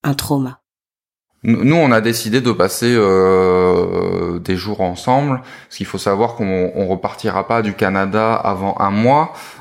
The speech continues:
Speaker 2: euh, donc on a tout le temps de, d'y aller doucement, qu'on en ait tous des bons souvenirs de cette fin de procédure,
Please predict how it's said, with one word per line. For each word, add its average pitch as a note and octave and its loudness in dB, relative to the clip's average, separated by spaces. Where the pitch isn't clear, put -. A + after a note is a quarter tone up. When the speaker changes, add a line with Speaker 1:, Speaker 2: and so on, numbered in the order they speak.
Speaker 2:
euh, G2 0
donc F#2+ -4
on G2+ 0
a F2+ 0
tout A2+ -6
le G2+ -8
temps A#2+ 2
de, F#2 -2
d'y F2 -6
aller F2+ -2
doucement, G#2+ 0
qu'on G2+ 0
en G2+ 4
ait F#2+ 2
tous D3+ 0
des A#2 2
bons A2+ 0
souvenirs A2+ 2
de A2+ -2
cette G#2 0
fin G#2+ -2
de G2+ -2
procédure, A#2 -2